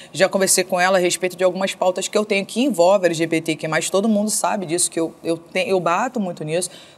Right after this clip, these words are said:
Conversamos, chegamos no consenso, tá vindo um projeto legal.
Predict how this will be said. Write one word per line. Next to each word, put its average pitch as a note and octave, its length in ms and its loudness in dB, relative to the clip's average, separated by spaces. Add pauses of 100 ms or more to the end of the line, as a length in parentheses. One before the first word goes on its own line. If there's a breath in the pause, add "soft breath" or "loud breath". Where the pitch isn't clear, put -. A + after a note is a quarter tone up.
Conversamos, A3+ 640 4
chegamos G#3+ 420 2
no A3 120 0
consenso, G#3 600 0
tá A3 160 -2
vindo A3 240 -2
um A3+ 60 0
projeto G#3 460 -2
legal. G3 480 2